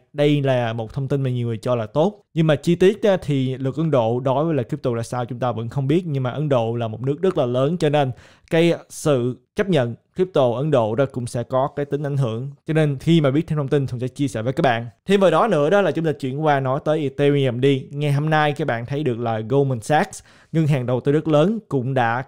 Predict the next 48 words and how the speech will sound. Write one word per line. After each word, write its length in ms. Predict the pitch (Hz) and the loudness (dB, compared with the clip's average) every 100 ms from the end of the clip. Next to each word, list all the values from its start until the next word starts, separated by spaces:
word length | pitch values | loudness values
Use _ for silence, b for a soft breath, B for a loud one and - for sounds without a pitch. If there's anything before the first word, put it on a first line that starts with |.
| - | -2
có 300 | 147 156 190 | 0 2 0
một 320 | 127 107 - | -4 -6 -2
cái 260 | 143 143 156 B B B | 0 2 0 B B B
thông 160 | 180 170 | 0 4
tin 220 | 180 160 - | 4 2 -4
là 260 | 139 135 127 | -6 -2 -2
những 240 | 120 120 | -2 -6
khách 180 | 131 180 | -6 -4
hàng 160 | 156 120 | -4 -2
của 120 | 139 | -4
họ 280 | 123 110 120 | -4 -4 -2
đó 140 | 135 | -2
có 280 | - 147 165 | -2 -4 -2
thể 140 | 139 | -4
tiếp 280 | 127 - 208 | -2 -2 0
cận 260 | - 117 120 - | 0 -2 -2 -8
Ethereum 760 | 135 131 147 147 143 131 123 107 | -10 -4 0 2 2 2 0 -4
thông 380 | - 180 175 170 | -4 0 2 4
qua 160 | 170 151 | 4 2
cái 140 | 160 127 | -2 -4
quỹ 160 | 123 | 0
Ethereum 640 | 139 135 147 147 135 120 117 | -2 2 2 2 0 -2 -8
của 260 | - 120 139 | -6 -4 -2
công 240 | 143 139 | -2 -4
ty 180 | 131 139 | -2 -2
đầu 180 | 123 110 | -2 -4
tư 200 | 135 131 120 | -2 -2 -2
Galaxy 500 | 127 123 - 117 110 | -4 -4 -6 -12 -10
Digital. 500 | 135 131 139 139 135 113 b b b b | -8 -6 -6 0 0 0 b b b b
Thì 120 | 165 | -2
đây 140 | 170 175 | 2 4
là 80 | |
một 140 | 151 - | 2 0
cái 100 | 185 | -2
công 240 | 180 170 | 0 2
ty, 300 | 170 165 156 - b b | 4 4 2 -2 b b
à, 280 | - 139 135 | -4 0 0
mà 420 | 135 135 127 120 - _ | 0 0 0 -2 -8 _
trước 120 | 202 | -4
đó 200 | 185 180 | 2 4
đã 80 | 208 | 4
từng 200 | 185 139 | 2 -2
hỗ 220 | 113 123 | -2 -4
trợ 300 | 147 139 117 | 0 2 0
ngân 180 | 120 139 | -2 -2
hàng 200 | 135 120 | -2 -2
Goldman 280 | 120 131 120 | -2 -2 -4
Sachs 400 | 131 151 170 - | 0 0 0 -8